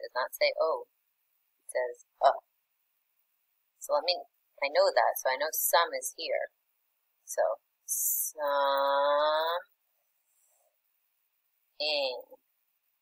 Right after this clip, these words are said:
something, something. Oh, so I used two strategies, actually. Found a red word, found one of my sight words, and then I did a slow check the rest of the way.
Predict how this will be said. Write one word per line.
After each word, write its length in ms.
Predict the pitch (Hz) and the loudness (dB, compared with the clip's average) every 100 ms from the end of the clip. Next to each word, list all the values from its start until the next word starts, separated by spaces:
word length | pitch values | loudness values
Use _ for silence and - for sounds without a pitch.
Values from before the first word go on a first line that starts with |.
| _ _ _ | _ _ _
something, 2250 | - - - - - 139 135 139 139 139 139 139 143 - _ _ _ _ _ 165 - - _ _ _ _ _ _ _ | -8 -4 -2 -4 -2 0 2 2 2 0 0 -2 -6 -20 _ _ _ _ _ 0 0 -10 _ _ _ _ _ _ _
something. 880 | - - - 160 160 - - - - _ _ _ _ _ _ _ _ _ _ _ _ - | -4 2 6 4 2 -2 -2 -2 -10 _ _ _ _ _ _ _ _ _ _ _ _ -14
Oh, 560 | - 170 - 123 - - _ | -8 -4 -2 -4 -6 -14 _
so 160 | _ - | _ -10
I 60 | |
used 320 | 269 403 - - | -10 -8 -8 -8
two 240 | - - | -10 -8
strategies, 640 | - 107 117 117 - - | -4 0 0 -2 -12 0
actually. 400 | 131 156 _ 101 - _ _ | 2 2 _ -12 -12 _ _
Found 240 | 147 180 | -2 -2
a 80 | 151 | 0
red 240 | 143 175 | 4 4
word, 240 | 120 120 - _ _ | 2 -6 -8 _ _
found 160 | 139 143 | -2 0
one 120 | 147 | -2
of 40 | |
my 80 | 143 | -2
sight 260 | - 170 - | 2 2 2
words, 460 | 123 127 - - _ _ _ _ _ _ _ 131 | -4 -6 -8 -16 _ _ _ _ _ _ _ -8
and 80 | |
then 80 | 135 | -4
I 100 | 131 | -2
did 140 | 131 120 | -4 -8
a 60 | - | -8
slow 720 | - 131 131 143 151 165 170 | -10 -10 -6 0 2 2 0
check 320 | - 196 - | 2 2 2
the 140 | 123 | -4
rest 380 | 127 127 - - | 2 0 0 -6
of 80 | - | -2
the 80 | 175 | 2
way. 240 | 202 147 | 4 2